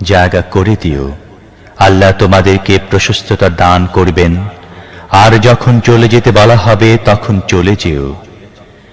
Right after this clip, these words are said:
তোমাদের মধ্যে যারা ঈমানদার ও যাদেরকে জ্ঞান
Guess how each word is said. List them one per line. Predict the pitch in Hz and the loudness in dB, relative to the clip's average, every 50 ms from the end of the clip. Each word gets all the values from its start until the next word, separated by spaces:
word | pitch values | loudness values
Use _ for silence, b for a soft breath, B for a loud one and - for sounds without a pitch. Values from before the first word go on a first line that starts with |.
| b b b b - | b b b b 0
তোমাদের | 135 135 135 139 139 135 143 131 120 | 2 4 4 4 4 4 4 4 4
মধ্যে | 123 139 - - - 135 139 | 2 2 0 0 0 0 2
যারা | 123 139 127 123 | 4 4 4 4
ঈমানদার | 113 107 117 113 113 120 120 113 120 117 117 | 4 2 2 2 2 2 2 2 2 4 4
ও | 120 113 98 | 2 2 2
যাদেরকে | - 101 95 95 95 113 104 - 113 98 82 | 2 2 2 2 0 -2 -2 -2 -2 -4 -2
জ্ঞান | 85 95 95 95 101 | 0 0 2 2 2